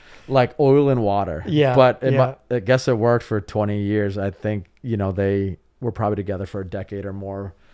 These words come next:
Speaker 2: before they had me, and they didn't last quite a decade, I guess, once they had me. But
Speaker 1: Yeah.
Speaker 2: um, but she was this, like, you, you know, uh,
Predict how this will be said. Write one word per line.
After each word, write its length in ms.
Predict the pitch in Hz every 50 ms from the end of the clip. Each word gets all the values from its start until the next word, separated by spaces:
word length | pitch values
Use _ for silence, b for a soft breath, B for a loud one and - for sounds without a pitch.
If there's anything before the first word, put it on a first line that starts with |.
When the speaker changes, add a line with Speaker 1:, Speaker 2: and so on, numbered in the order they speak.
| _ _
Speaker 2:
before 240 | - 120 - - 123 104
they 120 | 107 104
had 240 | 101 113 101 98 90
me, 260 | 95 98 98 95 98
and 140 | 92 92 92
they 80 | 95 95
didn't 220 | 90 95 92 71
last 240 | 90 95 90 87 -
quite 160 | - - 90 87
a 20 | 82
decade, 400 | 87 87 85 - - 82 85 82
I 60 | 87
guess, 200 | 85 87 82 - -
once 180 | 87 87 82
they 100 | - 80
had 240 | 82 85 90 87 85
me. 140 | 82 80 85
But 260 | 85 87 85 80 78 -
Speaker 1:
Yeah. 300 | 156 127 120 120 113 113 107 - _ _ _ -
Speaker 2:
um, 460 | 117 113 107 104 98 95 90 85 82 b b b b b b
but 100 | - 131 -
she 180 | - 175 175 170
was 280 | 160 160 143 123 95
this, 220 | 117 135 123 - -
like, 380 | 127 120 117 113 104 - - _ _ _ _ _ _ _ _
you, 300 | 127 131 135 131 120 - -
you 160 | 151 143 131
know, 320 | 120 113 107 95 95 95 -
uh, 520 | - 110 107 101 101 95 82 78 73 -